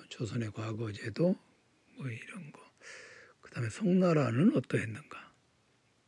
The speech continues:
그다음에 이제 조선 왕조의 성취와 귀속, 뭐 이런 것들, 이런 걸 좀 다시 보고 있거든요.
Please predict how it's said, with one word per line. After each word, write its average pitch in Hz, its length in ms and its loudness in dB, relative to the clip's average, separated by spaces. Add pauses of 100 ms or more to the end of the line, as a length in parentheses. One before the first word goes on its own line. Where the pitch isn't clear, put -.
(200)
그다음에 135 240 0
이제 113 200 -2
조선 147 380 2
왕조의 127 400 4
성취와 170 560 -2
귀속, - 340 -6 (220)
뭐 - 100 -6
이런 120 360 2
것들, - 420 -8 (280)
이런 139 140 0
걸 143 120 6
좀 135 180 -2
다시 - 320 -4
보고 131 260 6
있거든요. 110 460 -2